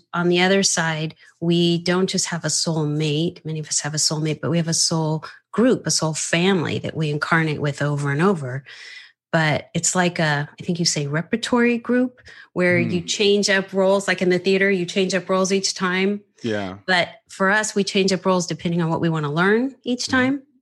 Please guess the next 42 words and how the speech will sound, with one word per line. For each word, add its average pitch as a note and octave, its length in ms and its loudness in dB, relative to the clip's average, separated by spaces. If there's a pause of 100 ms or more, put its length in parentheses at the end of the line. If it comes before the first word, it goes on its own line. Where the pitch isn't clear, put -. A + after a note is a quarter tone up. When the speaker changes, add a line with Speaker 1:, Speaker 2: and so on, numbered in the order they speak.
Speaker 1:
but E3+ 100 0
we F#3 100 2
Speaker 2:
Mm-hmm. F#3 100 2
Speaker 1:
incarnate G#3 580 0 (260)
with F#3 260 0
the F#3 100 0
same F3+ 440 2
folks F3+ 640 -2 (100)
to G3 120 -2
some F3+ 300 0
degree E3+ 580 0 (220)
repeatedly. E3+ 580 -2 (420)
Speaker 2:
Yeah. G#2 260 0
And F2+ 100 -12 (320)
Speaker 1:
And C#3+ 100 -2
Speaker 2:
that, C#3+ 120 4
Speaker 1:
she - 100 2 (100)
Speaker 2:
that's - 20 4
Speaker 1:
went G#3 200 4
Speaker 2:
a G3+ 80 0
Speaker 1:
to, G3+ 80 -4 (360)
well, G3 220 2
uh, F#3+ 100 2 (720)
go G3 100 2
ahead. D3+ 240 -6 (260)
Speaker 2:
No, C#3 180 -2 (420)
go C3 100 -2
ahead. C3+ 180 -4 (120)
Speaker 1:
I, G3+ 100 -2 (120)
I G#3 80 2
was G#3+ 140 4
just A3 120 0
gonna G#3+ 120 2
say, G#3 140 0
so G3 140 0
she C4 220 0
went A#3+ 220 2
to A3+ 80 0
her F#3+ 160 -2
soul F#3+ 380 2
group, G3 560 0 (640)
um, D#3+ 420 -2